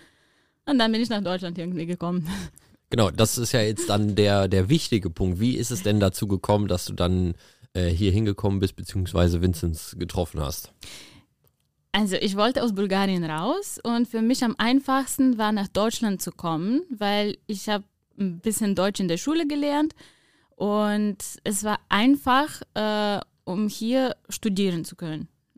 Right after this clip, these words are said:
Speaker 1: Und ich bin erstmal keine Ahnung wie nach Düsseldorf <laughs> gekommen.
Speaker 2: Ja, hat,
Speaker 1: Ähm,
Speaker 2: hat einen großen Flughafen.
Speaker 1: Naja.
Speaker 2: <laughs> Etwas größeren Flughafen.
Speaker 1: Und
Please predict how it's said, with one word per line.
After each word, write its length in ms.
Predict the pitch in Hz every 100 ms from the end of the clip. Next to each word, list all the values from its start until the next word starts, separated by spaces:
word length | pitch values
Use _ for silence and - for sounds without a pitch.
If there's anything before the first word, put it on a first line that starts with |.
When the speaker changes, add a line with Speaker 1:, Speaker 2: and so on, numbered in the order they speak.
| _
Speaker 1:
Und 580 | - 185 190 190 190 175 - - - -
ich 220 | - 196 -
bin 380 | 180 165 165 -
erstmal 400 | 196 196 208 180 - _ -
keine 360 | 247 247 247
Ahnung 400 | 202 214 196 190
wie 160 | 214 302
nach 200 | 247 170
Düsseldorf 640 | 202 196 214 196 214 294 - 294
<laughs> 60 | 254
gekommen. 480 | 247 - 233 269 339 - - - - - - 339 - - -
Speaker 2:
Ja, 260 | 208 202
hat, 80 | 208
Speaker 1:
Ähm, 80 | 196
Speaker 2:
hat 100 | 107
einen 60 | 104
großen 280 | 98 90 82
Flughafen. 560 | 98 87 87 104 156 - _ - 139 113 - 123 - _
Speaker 1:
Naja. 580 | - 190 185 180 165 180 214 277 -
Speaker 2:
<laughs> 880 | 170 226 269 269 131 - 120 - -
Etwas 380 | 123 123 120
größeren 440 | 110 110 95 90 92
Flughafen. 540 | 92 92 82 - 104 285 - - - - - _ -
Speaker 1:
Und 680 | 208 214 214 208 208 208